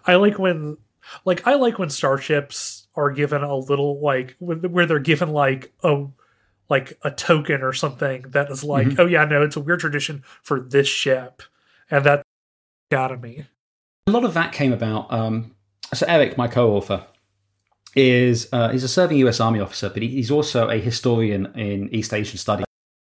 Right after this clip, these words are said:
Speaker 2: at West Point on that. And he's a huge,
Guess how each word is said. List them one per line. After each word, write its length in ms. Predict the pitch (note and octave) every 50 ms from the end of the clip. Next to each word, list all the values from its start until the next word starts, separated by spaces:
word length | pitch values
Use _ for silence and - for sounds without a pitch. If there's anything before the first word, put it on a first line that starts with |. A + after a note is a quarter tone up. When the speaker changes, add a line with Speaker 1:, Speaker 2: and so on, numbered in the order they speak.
| _ _ _ _ -
Speaker 2:
at 160 | G#2 G#2 G2+
West 180 | A2+ A2 - -
Point 180 | - G2+ F2+
on 80 | F#2+ F#2
that. 240 | F#2 F2+ - - - - - - - - - - - _ -
And 200 | G#2 G#2+ A2+ A2+
he's 180 | A2 C3 B2+ A#2
a 40 | A#2
huge, 840 | A2+ - - - - - A#2+ B2+ C3 B2+ B2 A#2+ A#2 A2+ - -